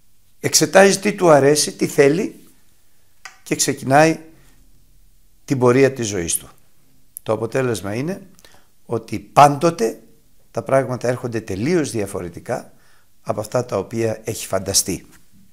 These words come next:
Ακόμη στις παροιμίες, λέει ο Λόγος του Θεού, «Μη καυχάστε εις την αύριον ημέραν,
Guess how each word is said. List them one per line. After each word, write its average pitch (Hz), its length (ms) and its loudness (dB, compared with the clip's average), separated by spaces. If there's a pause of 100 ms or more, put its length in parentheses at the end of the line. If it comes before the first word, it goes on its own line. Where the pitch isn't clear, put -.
(920)
Ακόμη 131 420 4
στις - 260 2
παροιμίες, 113 760 2 (600)
λέει 123 260 8
ο 117 80 8
Λόγος 120 340 4
του 120 120 -2
Θεού, 139 220 6
«Μη 196 160 6
καυχάστε 127 720 6
εις 107 120 4
την 110 200 0
αύριον 104 380 4
ημέραν, 107 480 -2